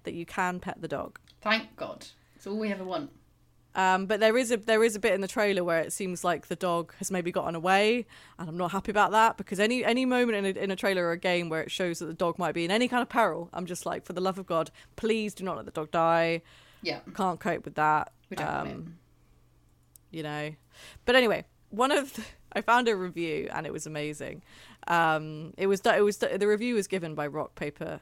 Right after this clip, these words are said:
Speaker 1: Shotgun, but I, the first line of their review, which I just thought summarized everything about this, is, "This pensioner goes for a walk 'em up, looks utterly delightful."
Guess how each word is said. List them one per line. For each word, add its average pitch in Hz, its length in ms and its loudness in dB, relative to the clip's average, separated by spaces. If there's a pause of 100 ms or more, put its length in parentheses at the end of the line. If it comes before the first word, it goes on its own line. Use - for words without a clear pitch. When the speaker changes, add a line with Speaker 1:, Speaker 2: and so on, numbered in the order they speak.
Speaker 1:
Shotgun, - 600 -6
but - 140 0
I, 170 160 4
the 190 120 -4
first 220 400 4
line 175 340 2
of 151 100 -8
their 151 160 -2
review, 156 340 -6
which - 160 -10
I 160 60 -6
just 151 160 -8
thought - 180 -8
summarized 151 560 -6
everything 160 320 -8
about 156 280 0
this, - 340 -10
is, 143 300 -8 (380)
"This 285 340 -2 (260)
pensioner 311 440 -2
goes 165 280 -2
for 185 100 -6
a 180 60 -2
walk 185 340 0
'em 170 80 -8
up, - 240 -6
looks - 240 -6
utterly 180 380 0
delightful." 196 720 -2